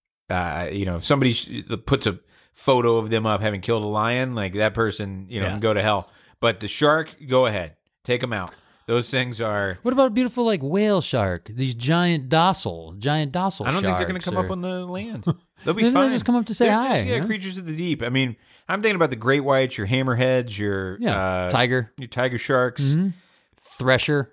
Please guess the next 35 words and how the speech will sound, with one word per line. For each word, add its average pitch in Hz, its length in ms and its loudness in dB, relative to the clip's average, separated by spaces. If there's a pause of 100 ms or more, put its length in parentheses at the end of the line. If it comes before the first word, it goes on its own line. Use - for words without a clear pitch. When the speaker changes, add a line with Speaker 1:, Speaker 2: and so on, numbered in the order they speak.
Speaker 2:
I 107 80 -6
think 113 140 0
is 95 100 -2
a, 113 40 -2
Speaker 1:
Yeah, 101 180 2
so - 60 -12
Speaker 2:
something 147 180 2
Speaker 1:
that, 185 140 2
Speaker 2:
else. 190 100 0
Speaker 1:
your 165 80 4
first 214 240 2
question 175 320 0
was 135 140 -2
kinda 135 180 0
what 147 180 4
would 151 120 -2
change, 127 420 -2
and 110 140 -6
so 110 120 4
I 107 100 4
think 110 180 -4
there'd 113 120 0
be 110 100 2
a 104 60 2
lot 107 200 2
more 107 160 -2
killing 117 340 0
of 113 100 -4
sharks, 98 460 0
and 98 180 -6
then 98 140 -4
the 98 60 -6
beaches 101 400 -4
would 98 80 -8
clear. 101 520 0